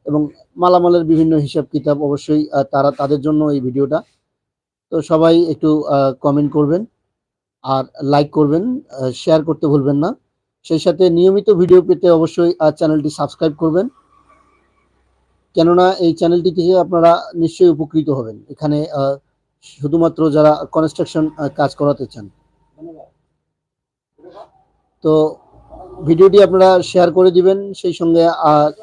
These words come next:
প্রচুর, আহ, রিসোর্স আমার, আহ, চ্যানেলে দেয়া আছে, প্রচুর, আহ, কাজের, আহ, ভিডিও রিসোর্স।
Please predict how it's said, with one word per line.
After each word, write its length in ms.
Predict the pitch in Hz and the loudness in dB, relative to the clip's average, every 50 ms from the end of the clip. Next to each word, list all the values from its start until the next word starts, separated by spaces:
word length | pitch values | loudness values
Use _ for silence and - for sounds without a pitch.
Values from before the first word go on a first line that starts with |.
| - - - - _ _ _ _ _ _ _ | -20 -20 -20 -20 _ _ _ _ _ _ _
প্রচুর, 360 | - 196 190 - 233 226 220 208 - | -2 -2 0 0 0 -2 0 2 4
আহ, 200 | 190 185 185 180 | 4 4 4 4
রিসোর্স 460 | 170 185 160 - 202 196 190 - - | 2 0 0 2 4 4 4 4 2
আমার, 280 | 175 165 170 170 165 170 | 0 2 2 2 0 0
আহ, 120 | 175 156 | -2 -2
চ্যানেলে 360 | - - 165 156 160 160 160 | -2 0 -2 0 0 0 0
দেয়া 260 | 147 151 156 160 160 | 0 2 4 4 4
আছে, 220 | 156 156 - 175 175 | 4 2 0 -6 -6
প্রচুর, 460 | 175 - 156 147 - - 160 156 160 - | -6 -6 -10 -8 -6 -4 -4 -4 -4 -4
আহ, 120 | 147 143 139 | -4 -4 -4
কাজের, 400 | - - 147 135 139 151 147 135 | -2 -2 -2 0 2 0 0 0
আহ, 540 | - _ _ _ _ _ _ _ - 139 | -4 _ _ _ _ _ _ _ -8 -6
ভিডিও 340 | 123 117 143 143 147 160 156 | -4 -2 0 4 4 4 4
রিসোর্স। 480 | 147 147 151 147 - 175 180 180 - | 4 2 2 0 0 -2 -2 -2 -4